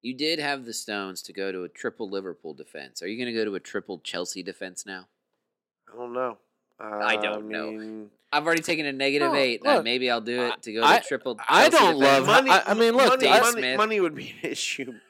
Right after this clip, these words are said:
Speaker 2: at the moment. I've spent the money other places now.
Speaker 1: Okay, all right.
Speaker 2: So.
Speaker 3: I don't know that you
Speaker 1: That's,
Speaker 3: like
Speaker 1: you're gonna hide behind money. I got you.
Speaker 3: I don't know that you like any defense playing against Tottenham any more than you like any, uh, defense playing against Chelsea right now. I feel like
Speaker 1: Dave.
Speaker 3: it's about the same.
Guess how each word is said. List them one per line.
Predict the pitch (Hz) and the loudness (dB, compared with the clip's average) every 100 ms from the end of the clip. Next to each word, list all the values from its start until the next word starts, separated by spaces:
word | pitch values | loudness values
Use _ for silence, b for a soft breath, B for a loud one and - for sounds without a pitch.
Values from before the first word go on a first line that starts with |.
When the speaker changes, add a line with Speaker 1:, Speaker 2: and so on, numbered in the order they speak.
| - | -18
Speaker 2:
at | - | -14
the | 120 | -12
moment. | 120 110 107 95 | -8 -8 -8 -4
I've | 139 | -4
spent | - - 151 135 | -6 -12 -14 -14
the | 139 | -10
money | 135 127 | -8 -8
other | 107 107 | -10 -10
places | 104 101 - 101 107 | -12 -14 -14 -20 -14
now. | 95 | -14
Speaker 1:
Okay, | - 76 50 85 | -10 -12 -10 -12
all | |
right. | 82 | -12
Speaker 2:
So. | 85 98 _ b b b b b b _ - | -12 -14 _ b b b b b b _ 2
Speaker 3:
I | 165 | 4
don't | 202 | 6
know | 190 180 | 4 4
that | 170 | 4
you | 156 | 4
Speaker 1:
That's, | 147 135 | 6 4
Speaker 3:
like | 135 - | 2 -6
Speaker 1:
you're | 127 | -4
gonna | 117 | -2
hide | 117 110 | -2 -2
behind | 98 101 90 | -6 -8 -8
money. | 87 73 71 | -12 -12 -12
I | 82 | -12
got | 71 - | -14 -12
you. | - | 2
Speaker 3:
I | 160 | 4
don't | 202 | 6
know | 196 190 | 4 4
that | 170 | 4
you | 156 | 4
like | 143 131 120 | 4 4 2
any | 127 127 101 | -2 -2 -4
defense | 87 95 - 92 85 - | -6 -8 -4 -6 -6 -12
playing | - 95 90 90 | -10 -8 -8 -10
against | 87 82 - - _ _ _ | -10 -10 -12 -16 _ _ _
Tottenham | - 95 69 98 107 | -4 -2 -2 -4 -2
any | 113 | -2
more | 123 127 | 0 2
than | 123 120 | 2 0
you | 127 | 2
like | 127 127 139 | 2 2 0
any, | 135 135 | -2 0
uh, | 131 | 0
defense | 127 135 - 135 135 | -2 -4 -2 -2 -2
playing | - 147 143 147 | -4 -2 0 -4
against | 135 156 - | -4 -4 -2
Chelsea | - 247 - 82 78 - | 0 0 -2 -10 -12 -8
right | 104 98 85 | -4 -4 -4
now. | 95 78 71 | -8 -6 -2
I | 131 | 0
feel | 185 | 4
like | 185 180 | 4 2
Speaker 1:
Dave. | |
Speaker 3:
it's | 180 | -2
about | 170 180 196 | 2 4 4
the | 147 | 0
same. | - 220 95 - | -2 -4 -4 -10